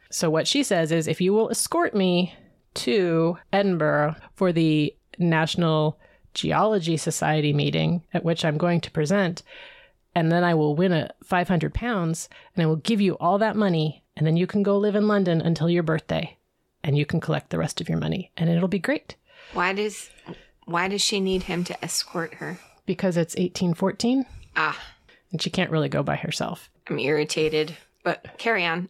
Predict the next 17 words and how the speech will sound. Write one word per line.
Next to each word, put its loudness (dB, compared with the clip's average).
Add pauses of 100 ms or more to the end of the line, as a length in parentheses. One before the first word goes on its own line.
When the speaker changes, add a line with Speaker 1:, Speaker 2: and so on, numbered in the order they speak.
Speaker 1:
Yeah. 0 (1000)
Uh, 4
so 0
obviously 2
shenanigans 2
ensue. 0 (340)
It 2
was 2
steamy 2
and 4
hilarious. 2 (120)
Uh, -2
he 0 (200)
is -2
kind 2
of 2
a, 4